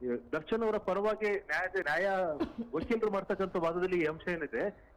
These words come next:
ಇದೇ ಅಂಶ ಅದಕ್ಕೆ ಪೂರಕವಾಗಿರೋದು. ಈಗ ರೇಣುಕಾ ಸ್ವಾಮಿ ಎಲ್ಲಿ ಸತ್ತಿದ್ದು, ಯಾವ ಸಮಯದಲ್ಲಿ ಸತ್ತಿದ್ದು, ಈಗ ಆ ದರ್ಶನ್ ಅವರು ಹೋದಂತ ಸಂದರ್ಭದಲ್ಲಿಯೇ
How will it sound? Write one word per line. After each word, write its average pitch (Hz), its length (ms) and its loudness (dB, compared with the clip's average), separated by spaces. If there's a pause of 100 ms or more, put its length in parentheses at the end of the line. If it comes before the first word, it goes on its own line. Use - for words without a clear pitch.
ಇದೇ 277 180 2
ಅಂಶ 240 280 2
ಅದಕ್ಕೆ 220 280 2
ಪೂರಕವಾಗಿರೋದು. 180 720 0 (760)
ಈಗ 147 100 2 (500)
ರೇಣುಕಾ 240 360 2
ಸ್ವಾಮಿ 233 320 2
ಎಲ್ಲಿ 226 300 2
ಸತ್ತಿದ್ದು, 277 680 -4 (680)
ಯಾವ 233 440 2
ಸಮಯದಲ್ಲಿ 233 460 2
ಸತ್ತಿದ್ದು, 190 680 -6 (480)
ಈಗ 190 180 0
ಆ 156 400 0
ದರ್ಶನ್ 185 560 0 (160)
ಅವರು 185 260 2
ಹೋದಂತ 220 400 2
ಸಂದರ್ಭದಲ್ಲಿಯೇ 196 1160 2